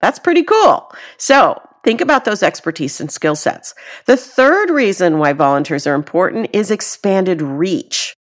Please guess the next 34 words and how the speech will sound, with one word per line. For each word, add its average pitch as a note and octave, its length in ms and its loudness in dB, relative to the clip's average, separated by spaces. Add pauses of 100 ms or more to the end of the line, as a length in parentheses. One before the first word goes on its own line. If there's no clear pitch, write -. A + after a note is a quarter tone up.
(220)
With G#3 200 0
volunteers, G#3 760 0
nonprofits F3+ 680 0
can F#3 160 -6
extend F#3 600 -2
their F#3+ 120 2
reach E3+ 280 0
and E3+ 180 -2
impact G#3 520 0
by E3+ 100 0
tapping E3+ 500 -4
into D3+ 220 -2
diverse D3 440 -4
communities. F#3 760 0
It's G#3 100 -4
very C#4 280 -2
important C#4+ 360 0
to G#3+ 120 2
us, C3+ 340 0 (460)
uh, E3+ 260 2
here A3+ 220 4
at - 80 0
Volunteer F3 420 2
Pro F#3 380 2
and F3 180 0
around D#3 300 2
the D3+ 80 -2
world F#3+ 600 2
and D3+ 160 0
at - 200 -2
Toby D#3+ 200 -2
Johnson D3+ 360 -2
and C#3+ 100 -4
Associates F#3+ 640 -2